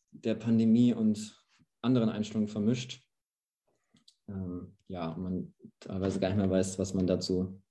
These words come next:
davon halten soll. Wo du gerade von, ähm, Studio sprachst, wo habt ihr das Album aufgenommen und wie, wieso seid ihr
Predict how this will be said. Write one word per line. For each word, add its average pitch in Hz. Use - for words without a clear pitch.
davon 101
halten 104
soll. 90
Wo 110
du 110
gerade 113
von, 107
ähm, 101
Studio 139
sprachst, 160
wo 123
habt 123
ihr -
das 123
Album 113
aufgenommen 151
und 127
wie, 107
wieso 110
seid 110
ihr 110